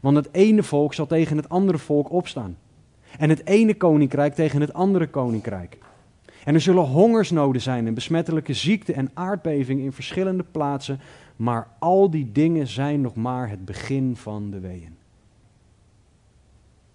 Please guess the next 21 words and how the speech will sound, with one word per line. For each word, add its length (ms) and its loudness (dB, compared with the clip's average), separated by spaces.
Leuk 220 -4
hè, 120 -6
die 100 -8
laatste 300 -12
dagen. 340 -16
Maar 140 -4
Jezus 400 2
wil 220 4
niet 180 4
dat 120 -4
wij 180 0
misleid 540 2
worden 280 -2
hierover. 480 -10
Hij 160 2
wil 180 8
niet 140 6
dat 140 0
wij 220 0
angstig 500 0
worden. 340 -6